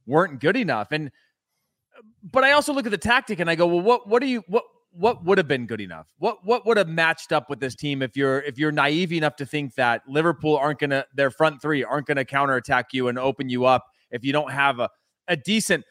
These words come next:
you know, go back to the fundamentals of the game, pressure, cover, balance, tran-, the transition game. You know that Liverpool are so good in the transition game. So why would you open yourself up to those types of moments where it only takes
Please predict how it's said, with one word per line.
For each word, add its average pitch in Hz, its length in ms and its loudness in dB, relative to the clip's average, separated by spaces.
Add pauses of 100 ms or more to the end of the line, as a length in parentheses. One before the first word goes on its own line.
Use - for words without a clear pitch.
(100)
you 220 100 0
know, 175 120 4
go 196 140 2
back 311 140 2
to 196 60 -12
the 160 80 -6
fundamentals 180 400 2
of 131 80 -8
the 113 80 -10
game, 139 240 -4 (260)
pressure, 160 320 0
cover, 127 280 0
balance, 180 640 2
tran-, 131 260 -6
the 127 100 -8
transition 175 640 -2
game. 170 380 -2
You 143 100 -2
know 175 300 4
that 147 260 2
Liverpool 139 380 -4
are 123 80 -2
so 175 220 2
good 151 120 2
in 143 60 0
the 131 80 -6
transition 127 460 -6
game. 120 260 -4 (380)
So 185 120 0
why 185 240 4
would 254 160 -2
you 202 80 2
open 190 260 0
yourself 156 420 2
up 147 220 2
to 143 100 -2
those 139 180 0
types 139 260 0
of 127 80 -4
moments 131 420 -2
where 123 300 2
it 123 80 2
only 151 200 0
takes 147 340 0